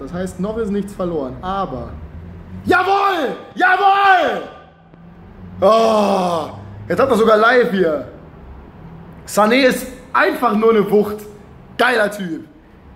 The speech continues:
Oh, ich wollte mich gerade noch aufregen. Zweiter Elfmeter, der nicht gegeben wurde.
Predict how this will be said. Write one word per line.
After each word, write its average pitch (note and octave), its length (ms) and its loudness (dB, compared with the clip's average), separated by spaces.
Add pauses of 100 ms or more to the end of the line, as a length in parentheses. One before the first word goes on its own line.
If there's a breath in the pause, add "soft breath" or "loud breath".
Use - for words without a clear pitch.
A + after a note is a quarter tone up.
(180)
Oh, F#3 340 4
ich F3+ 120 -2
wollte G3 140 2
mich G3 80 0
gerade A#3 180 2
noch A3+ 80 2
aufregen. F#3+ 420 0 (480)
Zweiter B3 360 0
Elfmeter, A3 360 0
der F3+ 80 0
nicht E3+ 160 -4
gegeben E3 400 -2
wurde. G3+ 380 2